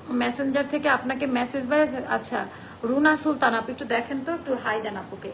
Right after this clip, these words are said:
আচ্ছা, চ্যানেল থেকে জয়েন হলাম, তো একটু এটা তাড়াতাড়ি, এটা কালার আপা। আমার এই ড্রেসটা কিছু করতে হবে না, just কালার আর ডিজাইনটা দেখেন, just কালার আর ডিজাইনটা দেখেন, মারাত্মক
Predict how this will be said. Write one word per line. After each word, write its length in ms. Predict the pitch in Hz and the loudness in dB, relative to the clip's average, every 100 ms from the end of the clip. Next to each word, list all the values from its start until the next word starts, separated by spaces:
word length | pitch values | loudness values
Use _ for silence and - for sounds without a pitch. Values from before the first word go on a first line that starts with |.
| - - - - | -12 -16 -14 -8
আচ্ছা, 200 | 240 262 196 - - - - | 0 0 0 -4 -14 -16 2
চ্যানেল 280 | 311 302 349 370 | 8 8 8 4
থেকে 160 | 370 370 269 | 6 8 8
জয়েন 200 | 254 269 | 8 8
হলাম, 160 | 262 233 | 4 2
তো 40 | 269 285 | -2 -4
একটু 140 | 302 359 349 | -2 2 4
এটা 120 | 349 330 | 4 6
তাড়াতাড়ি, 360 | 285 302 311 285 | 6 6 2 -2
এটা 120 | 302 294 | -2 0
কালার 260 | 277 262 220 | 2 4 0
আপা। 160 | 202 202 196 226 | -4 -8 -8 -6
আমার 160 | 262 294 | -2 0
এই 60 | 294 | 0
ড্রেসটা 280 | 277 320 - 349 | -2 -4 -4 -4
কিছু 160 | 330 - 339 | -6 -6 -6
করতে 180 | 320 320 | -4 -2
হবে 140 | 320 330 | -2 0
না, 60 | 349 339 | -2 -4
just 160 | 330 - | -6 -2
কালার 260 | 262 269 302 320 | 0 0 0 -2
আর 60 | 233 | -2
ডিজাইনটা 480 | 247 254 240 233 240 185 | -4 0 0 0 -4 -6
দেখেন, 260 | - - - - - - - - 226 | -8 -10 -14 -14 -16 -18 -18 -16 -4
just 180 | 277 285 - | -4 -4 2
কালার 300 | 294 311 330 339 | 4 4 4 4
আর 60 | 339 285 | 4 2
ডিজাইনটা 460 | 277 302 311 302 311 | 4 4 4 0 0
দেখেন, 240 | 277 294 370 311 | 0 0 -2 2
মারাত্মক 640 | 262 285 302 330 285 330 | 6 6 8 6 2 -8